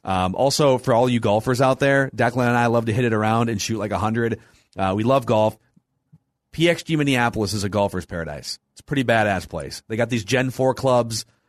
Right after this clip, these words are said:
Those are probably a little bit out of my game's reach. Um, uh, those are the best clubs that P X G has ever made. They also have the zero to eleven clubs priced a little bit more within reach and tons of great apparel. So P X G Minneapolis in Southdale Center,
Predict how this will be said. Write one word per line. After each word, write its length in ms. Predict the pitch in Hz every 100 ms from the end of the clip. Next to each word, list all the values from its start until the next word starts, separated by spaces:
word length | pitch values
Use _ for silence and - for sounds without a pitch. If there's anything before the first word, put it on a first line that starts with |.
| _ -
Those 180 | 156
are 40 | 170
probably 240 | 165 160
a 40 | 135
little 160 | 147
bit 160 | 127 95
out 160 | 127
of 100 | 123
my 240 | 104 110 120
game's 460 | 127 127 131 127 113
reach. 500 | 127 127 131 - - _ _ _ _
Um, 560 | - 104 98 92 87 87 _ _ - _ -
uh, 160 | 127
those 200 | 113 135
are 40 | 135
the 100 | 127
best 260 | 127 120 -
clubs 260 | 123 107
that 140 | 104 -
P 160 | 127
X 140 | 104 -
G 120 | 113
has 120 | 98
ever 140 | 98
made. 240 | 92 92 87 _ -
They 100 | 139
also 240 | 165 175
have 200 | 170 160
the 100 | 135
zero 280 | 117 135 143
to 180 | 135 131
eleven 360 | 117 120 131 131
clubs 340 | - 101 101
priced 340 | - 127 123 -
a 40 | 110
little 180 | 131
bit 120 | 135 131
more 220 | 127 110
within 240 | 104 98
reach 320 | 90 92 87 - _ _ -
and 160 | 135
tons 240 | 123 165 143
of 60 |
great 160 | 135 127
apparel. 320 | 104 104 82
So 180 | - 98
P 260 | - 165 170
X 160 | 170
G 120 | 156
Minneapolis 560 | 147 143 127 127 123 113
in 100 | 104
Southdale 500 | - 120 117 120 107
Center, 320 | 107 95 92